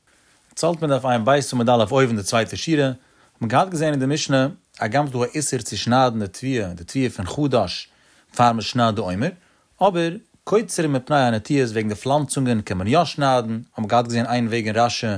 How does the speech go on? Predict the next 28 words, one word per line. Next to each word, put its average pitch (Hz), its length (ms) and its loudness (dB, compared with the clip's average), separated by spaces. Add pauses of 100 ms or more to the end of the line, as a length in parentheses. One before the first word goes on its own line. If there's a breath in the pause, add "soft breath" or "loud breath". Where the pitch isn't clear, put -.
(460 soft breath)
א 113 40 -10
פלאנצונגען, 120 560 -2
וואס 92 160 -8
איז 139 160 -6
אסר 117 240 -2
אלס 95 160 -4
כלאיים. 135 380 0 (520 soft breath)
אויך 160 200 2
מיט 127 160 -2
פנאי 110 160 0
בית 104 180 0
צו 170 280 -4
אבל, 156 340 2
עס - 80 -14
פעלט 110 200 -4
זיך - 80 -6
אויס, 117 180 -2
מען 101 80 -4
קען 101 200 -4
זיצן 139 240 -6
דארט, 120 240 -2
מען 107 100 -6
קען 120 220 0
זיין 107 160 0
מצוות 110 240 -6
נישט 104 160 -6
מער 104 100 -4
וויילן. 131 260 0